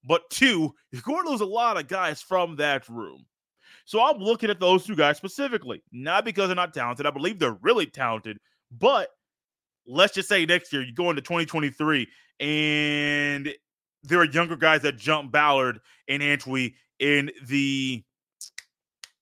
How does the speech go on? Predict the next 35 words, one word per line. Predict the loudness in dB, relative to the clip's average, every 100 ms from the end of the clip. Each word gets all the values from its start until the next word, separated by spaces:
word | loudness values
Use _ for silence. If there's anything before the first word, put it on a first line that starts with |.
| _ _ -20 _ 2
in | 4 4 2
the | 0 -2
posi-, | -2 -2 -4 -8
position | -4 -4 -2 -6
room. | -6 -8 _ _ -2
Great. | 2 2 0 _ _ -8
What | 4 4
if | 4 -4 _ -4
Abuka | 2 2 2 -4 -4 _ -2
and | -2 0
Harrison | 0 0 -2 -4
Junior | -2 -2 -6 -10 _
stay | -10 2 6 8
at | 6
Ohio | 6 4 4
State? | -2 -10 -10 _ _ _
Then | 0 6
all | 8 6
of |
a | 4
sudden, | 2 2 2
what | 0
do | 0
you | -4
have? | -2 -2 -4 -10 _ _
If | -10 -4
Ballard | 2 4 4 2
gets | -2 -4
jumped | -2 2 2 0
by | 2 2
Carnell | 2 2 2 2 0
Tate | 0 0
or |
Brandon | 0 0 0 -2 -6
Ennis | -4 -4 -8